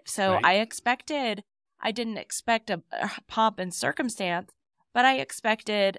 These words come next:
Speaker 1: a thank you or, "Here's what we've done with the money that you donated."
Speaker 2: Mm-hmm.
Speaker 1: And instead I got,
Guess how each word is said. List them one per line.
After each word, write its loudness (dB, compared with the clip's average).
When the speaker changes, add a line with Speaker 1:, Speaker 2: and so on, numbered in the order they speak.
Speaker 1:
a -2
thank -8
you -6
or, -4
"Here's -8
what -2
we've -6
done 2
with 0
the -8
money -4
that -6
you -6
donated." 0
Speaker 2:
Mm-hmm. -8
Speaker 1:
And 2
instead -2
I 4
got, 2